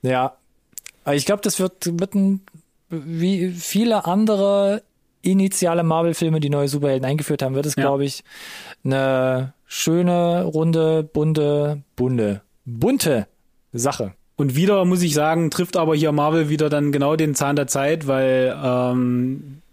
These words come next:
Speaker 2: asiatische Bevölkerung ist gerade wieder massiv im, im Fokus geraten. Äh, und jetzt hier lange überfällig der erste asiatische Superheld, der auch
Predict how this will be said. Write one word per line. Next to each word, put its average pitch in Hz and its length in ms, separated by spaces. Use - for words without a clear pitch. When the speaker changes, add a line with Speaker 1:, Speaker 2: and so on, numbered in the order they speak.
Speaker 2:
asiatische 147 400
Bevölkerung 156 520
ist 147 100
gerade 147 260
wieder 147 180
massiv 170 420
im, 139 360
im 127 140
Fokus 190 320
geraten. 175 460
Äh, 123 220
und 131 180
jetzt 143 180
hier 160 180
lange 147 220
überfällig 151 540
der 143 100
erste 135 640
asiatische 139 380
Superheld, 151 680
der 135 180
auch 123 160